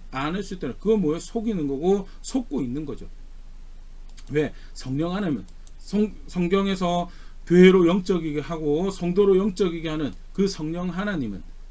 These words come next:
바로 거룩하신 분이시고, 그래서 그의 인도를 따른다고 할 때, 그를 따른다고 할 때 반드시 필연적으로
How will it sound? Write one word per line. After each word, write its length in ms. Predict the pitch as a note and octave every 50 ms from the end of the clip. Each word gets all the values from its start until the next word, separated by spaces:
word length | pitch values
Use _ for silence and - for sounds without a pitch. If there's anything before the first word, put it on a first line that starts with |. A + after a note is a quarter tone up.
| - - - -
바로 260 | C3 C3 D3 D#3+ D#3
거룩하신 600 | - - C#3+ C#3+ D#3+ E3 - F3 D#3 - F3 D#3 C#3+
분이시고, 440 | D3 C#3 C3 A#2+ - C#3 C#3 D#3
그래서 240 | - - F#3+ F#3 -
그의 280 | - A3 B3 C4+ B3+ A3+
인도를 400 | G#3 G#3 G3 G3+ G3 F3+ - -
따른다고 460 | - D3+ D#3+ E3+ F3+ E3+ E3+ C#3+ A#2
할 60 | A2
때, 80 | - B2
그를 320 | - - A3+ A#3 A3+ F#3
따른다고 420 | - G3 F3 F3+ F#3+ F#3 F#3+ D#3 D3
할 60 | C#3+
때 180 | - G3 G#3 G3+ - - - - -
반드시 340 | - D3 D#3 F3 F#3 F#3+ -
필연적으로 720 | - - A#3 A#3+ A#3 G#3 G3+ F#3 F3+ F3+ F#3+ G3 F#3+